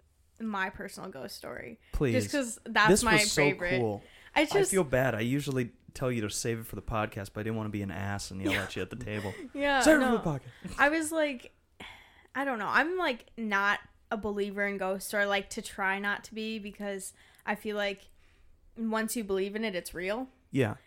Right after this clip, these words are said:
Speaker 1: And you'll, like, see it if it's real. But, um, yeah, this happened to me, like, a long time ago. Like, I was, like, ten or eleven. And me and my younger sister used to share a room, and we had bunk beds. And she was at the age where she didn't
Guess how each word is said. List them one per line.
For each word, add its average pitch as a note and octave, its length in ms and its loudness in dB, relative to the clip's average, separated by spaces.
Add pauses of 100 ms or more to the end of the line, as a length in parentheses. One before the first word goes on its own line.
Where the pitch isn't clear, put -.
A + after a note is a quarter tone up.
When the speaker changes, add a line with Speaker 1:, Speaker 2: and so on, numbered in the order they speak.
Speaker 1:
And G3+ 140 -4
you'll, F#3 100 -2
like, - 180 -4
see G3 260 -2
it G3 160 -4 (180)
if G3 120 -14
it's E3 160 -14
real. F3+ 280 -6 (320)
But, G3+ 500 2
um, - 460 -8 (100)
yeah, A#3 160 0
this A#3+ 160 0
happened A3+ 240 2
to A3 60 -2
me, G3+ 160 -4
like, B2+ 360 -10 (600)
a F#3+ 100 -2
long F3 520 -2
time A#2 200 -10
ago. A2+ 160 -8
Like, F#3+ 160 -4
I A#3 120 4
was, G#3+ 200 -2
like, - 400 -8 (600)
ten G#3 280 -2
or F#3 120 -2
eleven. A2+ 520 -4 (360)
And G#3+ 340 -2
me A#3 140 0
and A3+ 80 0
my G3+ 500 -2
younger G3 280 -6
sister F#3+ 520 -4
used F#3+ 220 -4
to G#3 80 -8
share F3+ 240 -4
a F3+ 40 -6
room, G3 380 -6 (300)
and A3 140 -4
we G#3+ 40 -2
had G3+ 240 -4
bunk A3 260 -2
beds. - 500 -10 (420)
And G#3+ 280 -2
she C4 120 -4
was C4 120 0
at D#4 140 2
the A3+ 120 -4
age G3 200 -2
where G3+ 100 -4
she G#3 160 -8
didn't G#3+ 280 -4